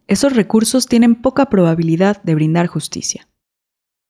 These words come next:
La Policía Cibernética me dijo que no había ningún tipo de solución, que era un tema entre particulares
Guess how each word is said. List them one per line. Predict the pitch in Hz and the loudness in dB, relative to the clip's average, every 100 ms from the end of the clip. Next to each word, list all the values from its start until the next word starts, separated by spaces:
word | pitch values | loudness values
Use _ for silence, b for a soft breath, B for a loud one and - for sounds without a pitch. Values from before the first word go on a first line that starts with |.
| _ _ _ _ _ _ _ _ | _ _ _ _ _ _ _ _
La | 160 147 | -2 0
Policía | 156 151 220 | 0 0 0
Cibernética | 220 190 156 170 196 190 185 240 - | 2 2 2 0 0 -2 0 -2 2
me | 180 | 2
dijo | 185 226 247 | 2 0 0
que | 190 | 2
no | 190 240 | 4 4
había | 247 262 | 4 4
ningún | 240 196 226 285 | 4 2 2 0
tipo | 285 262 226 | 0 0 2
de | 170 | 2
solución, | - 147 143 151 131 143 _ _ _ _ | 0 -2 -2 -2 -4 -6 _ _ _ _
que | - | 0
era | 196 | 4
un | 262 247 | 4 4
tema | 240 226 262 - | 4 4 4 0
entre | 196 180 175 | 0 0 0
particulares | 165 165 165 - 160 147 147 - | -2 -2 -2 0 0 0 -2 -8